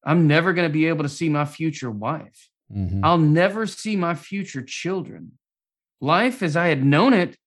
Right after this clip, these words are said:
Speaker 1: was gone. And in its place was this sort of new,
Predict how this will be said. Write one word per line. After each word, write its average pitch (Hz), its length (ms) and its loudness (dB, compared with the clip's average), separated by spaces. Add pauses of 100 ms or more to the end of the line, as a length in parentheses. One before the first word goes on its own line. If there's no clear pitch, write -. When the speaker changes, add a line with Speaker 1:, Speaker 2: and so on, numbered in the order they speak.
(920)
Speaker 1:
was 156 240 2
gone. 151 520 0
And 143 140 2
in 170 100 4
its 160 180 0
place 170 680 2
was 147 240 -2
this 147 300 -6 (100)
sort 156 220 -8
of 127 80 -4
new, 160 680 4